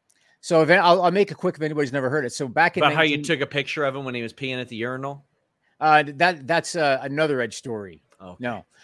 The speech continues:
Speaker 1: So back in ninety-eight, when, uh, I was first in Toronto and he was still on the indies, he was getting ready to go to W W E. He was still on the indies as Sexton Hardcastle. And I didn't know who he was. The one thing I, I noticed about him, I saw him backstage at an indie show. He definitely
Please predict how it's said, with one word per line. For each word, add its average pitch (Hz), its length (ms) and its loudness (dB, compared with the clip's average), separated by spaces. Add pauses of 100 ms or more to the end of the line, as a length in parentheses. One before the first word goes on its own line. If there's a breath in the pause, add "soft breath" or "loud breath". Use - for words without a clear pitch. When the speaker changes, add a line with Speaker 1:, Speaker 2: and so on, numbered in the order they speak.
(140 soft breath)
Speaker 1:
So 160 180 0
back 185 340 4
in 180 140 -2
ninety-eight, 139 800 -2
when, 120 480 -4
uh, 113 260 -6
I 131 120 -6
was 131 140 -8
first 143 320 -12
in 135 60 -10
Toronto 117 680 -10
and 113 260 -14
he 139 260 -8
was 139 200 -8
still 135 220 -8
on 131 120 -6
the 117 160 -6
indies, 110 280 -8
he 110 40 -14
was 107 120 -12
getting 131 200 -8
ready 127 140 -4
to 123 80 -10
go 123 80 -6
to 123 80 -6
W 117 240 -6
W 110 320 -8
E. 110 220 -8 (240 soft breath)
He 139 100 -10
was 117 100 -8
still 147 200 -2
on 139 160 0
the 127 120 -2
indies 117 300 -4
as 104 160 -6
Sexton 127 340 -6
Hardcastle. 110 720 -8 (280 soft breath)
And 117 100 -2
I 160 80 6
didn't 185 160 4
know 160 140 0
who 143 140 -4
he 135 40 -2
was. 117 480 -6 (320 soft breath)
The 127 80 -4
one 165 240 0
thing 185 200 0
I, 151 180 -2
I 139 180 -2
noticed 139 400 -4
about 117 240 -2
him, 113 80 -4
I 113 60 -6
saw 139 200 -2
him 131 140 -4
backstage 131 460 -2
at 123 80 -2
an 120 80 -2
indie 110 240 -6
show. 113 260 -6
He 117 140 -8
definitely 143 320 -2